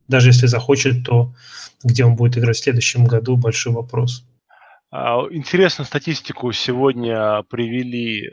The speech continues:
Speaker 2: а, фэнтези-аналитики, да, то есть те ребята, которых так не любят классические аналитики футбола, эксперты, ну и наоборот, которым очень нравится нам. Так вот, а, там было пока,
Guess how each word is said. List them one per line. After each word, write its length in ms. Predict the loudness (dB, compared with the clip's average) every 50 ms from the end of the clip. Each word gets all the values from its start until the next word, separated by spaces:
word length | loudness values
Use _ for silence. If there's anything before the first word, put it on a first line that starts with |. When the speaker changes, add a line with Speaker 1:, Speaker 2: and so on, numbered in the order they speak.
| -10 -6
Speaker 2:
а, 480 | -4 -4 -2 0 0 0 0 -2 -4 -6
фэнтези-аналитики, 2000 | -8 -4 -4 -4 -4 -6 _ -8 -8 -8 -8 -8 -6 -6 -4 -4 -4 -6 -8 -8 -12 -16 _ _ _ -8 -6 -2 -2 -2 -2 -2 -4 -6 -8 -10 -8 -8 -8 -8 -8 -6
да, 240 | -4 -2 -2 -2 -2 _
то 120 | -16 -18 -16
есть 420 | -16 -16 -18 -16 -16 -18 -18 _ _
те 200 | -10 -6 -6 -4
ребята, 400 | -4 -4 -2 -2 -2 -2 -2 -8
которых 540 | -10 -12 -12 -12 -8 -8 -6 -6 -6 -6 -4
так 240 | -4 -4 -4 -4 -8
не 100 | -10 -8
любят 280 | -6 -6 -6 -8 -8
классические 760 | -8 -8 -8 -8 -8 -8 -8 -8 -8 -8 -6 -4 -2 -2 -2 -4 _ _ _ -12 -8
аналитики 540 | -6 -4 -2 -2 -4 -6 -8 -12 -14 -16
футбола, 520 | -16 -16 -16 -10 -6 -4 -2 -2 -2 -4 -6
эксперты, 720 | -8 -12 -12 _ -2 0 0 0 0 -2 -2 -2 -2 -4 _ _ -20 -20 -20 -20 _ _ -6
ну 100 | -4 -2
и 20 |
наоборот, 320 | -2 -2 0 0 0 -2 -2
которым 480 | -6 -12 -8 -6 -2 -2 -2 -4 -4 _ _ -20 -20 -20 -12 -6
очень 440 | -6 -6 -4 -4 -6 -8 -8 -10 -14 _ _ _ -12
нравится 580 | -6 -2 0 0 2 0 -2 -4 -8 -12 -10
нам. 340 | -4 -2 0 0 0 -2 -6 _ _ -20 -20 -20 -20 -20 -20 _
Так 200 | -14 -12 -10 -4
вот, 300 | 0 2 2 2 2 -2 -6
а, 260 | -2 2 4 4 4 2
там 300 | 2 2 2 2 0 -2
было 600 | -2 0 2 2 4 4 4 4 4 2 0 -2 -6
пока, 340 | -10 -8 -4 -2 -4 -4